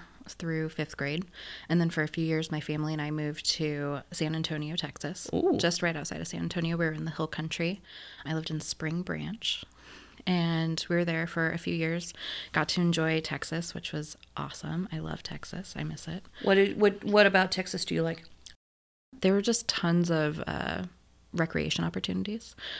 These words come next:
Speaker 1: We were really close to the ocean. We lived around the corner from the Guadalupe River. Um, it was just a time that my family and I just kind of focused on spending time together and enjoying, like, the area. So we'd go tubing on the weekends. We'd drive down to the coast and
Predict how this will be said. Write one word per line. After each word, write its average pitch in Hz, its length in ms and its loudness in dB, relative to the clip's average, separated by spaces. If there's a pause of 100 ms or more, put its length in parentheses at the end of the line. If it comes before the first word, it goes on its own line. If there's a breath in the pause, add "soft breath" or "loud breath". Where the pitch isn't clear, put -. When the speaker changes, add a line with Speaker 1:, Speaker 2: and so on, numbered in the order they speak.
(320 loud breath)
Speaker 1:
We 170 180 2
were 160 120 0
really 160 220 -2
close 160 320 -2
to - 120 -2
the 170 160 -6
ocean. 170 460 0 (160)
We 165 220 2
lived 160 260 0
around 156 220 0
the 160 60 0
corner 156 300 -2
from 165 180 -2
the 165 60 0
Guadalupe 165 500 -2
River. 165 380 -2 (500 loud breath)
Um, - 560 -2
it - 60 8
was 202 80 10
just 190 160 2
a 185 60 0
time 156 320 2
that 160 140 0
my 156 100 2
family 156 340 2
and 160 100 2
I 160 120 2
just 160 180 -4
kind 143 140 0
of 147 80 0
focused 151 400 0
on 139 380 0
spending 151 360 0
time 160 220 0
together 156 500 2
and 160 320 2 (280 loud breath)
enjoying, 160 840 2
like, - 200 -4 (520)
the - 100 -4
area. 170 540 0
So - 160 -2
we'd 160 140 2
go 156 120 -2
tubing 165 400 0
on 170 100 4
the 165 80 2
weekends. 170 540 2
We'd 156 140 0
drive 156 260 0
down 160 200 2
to 160 80 0
the 160 80 -6
coast 165 500 0
and 151 260 0